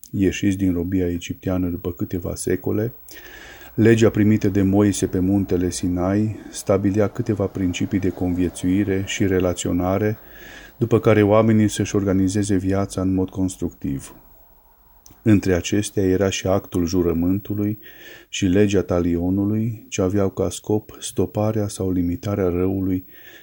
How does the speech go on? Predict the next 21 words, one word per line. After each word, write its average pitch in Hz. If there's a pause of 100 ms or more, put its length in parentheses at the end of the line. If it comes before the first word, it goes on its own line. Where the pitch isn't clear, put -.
(120)
din 104
relațiile 90
sociale. 80 (640)
Jurământul 113
era 107
o 101
formă 113
de 104
înțelegere 95 (220)
ce -
implica 104
mai 101
mult 104
persoanele 90
în 85
cauză 92
și -
avea 98
o 95
greutate 92
mare, 92